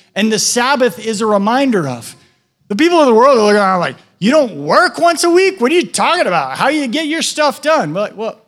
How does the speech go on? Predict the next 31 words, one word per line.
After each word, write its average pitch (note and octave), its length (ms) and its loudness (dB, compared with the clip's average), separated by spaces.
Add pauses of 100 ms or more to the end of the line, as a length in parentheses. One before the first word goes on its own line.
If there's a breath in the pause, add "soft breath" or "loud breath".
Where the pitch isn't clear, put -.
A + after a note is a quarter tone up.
(120)
it's - 160 -10
not G#3+ 320 -10
my E3+ 200 -6
stuff. D3+ 520 -10 (140)
It's C#3+ 160 -14
not F3+ 140 -6
my F3+ 160 -2
plan. F#3+ 420 -10 (380)
I'm E3+ 120 -8
part G3 200 -8
of E3 100 -10
a D3 40 -10
bigger G#3+ 200 -10
plan. - 240 -20 (560)
That's E3+ 220 -4
why B2+ 140 -10
I - 100 -16
do - 100 -20
this." - 1200 -14
It, A3+ 120 -12
it's A#3 100 -4
a A#3 60 2
reminder A#3 500 2
to A#3+ 200 0
me B3+ 360 2
and C4 300 -4
to A#3+ 100 -2
you A#3 380 0
and A3+ 260 -2
the A3+ 80 0
world G#3+ 580 0